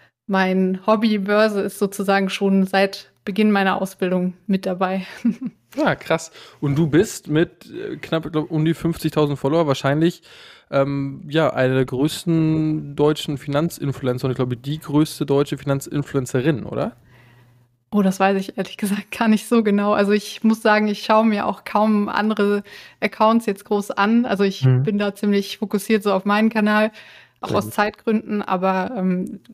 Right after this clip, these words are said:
Speaker 1: ich denke, es ist einer der größeren Accounts, ja, also zahlenmäßig wahrscheinlich.
Speaker 2: Äh,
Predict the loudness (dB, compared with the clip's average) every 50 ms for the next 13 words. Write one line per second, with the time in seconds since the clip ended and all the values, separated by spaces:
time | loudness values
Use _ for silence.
0 | _ -12 -12 -12 -8 -4 -2 0 2 2 2 0 0 0 0 0 -2 -2 -6 -6
1 | -4 -2 0 2 2 2 2 0 -2 -2 0 0 2 2 0 0 -2 -2 0 0
2 | -2 -4 -2 -2 0 0 0 -2 -4 -4 -4 -4 -4 -4 -4 -4 -2 -2 -4 -2
3 | 0 0 2 2 2 0 0 -2 -4 -6 -10 -14 -12 -12 -12 -10 -8 -6 -4 -4
4 | -6 -8 -10 _ _ _ _ _ _ _ _ _ _ -18 -16 -16 -16 -18 -20 -8
5 | -2 -2 0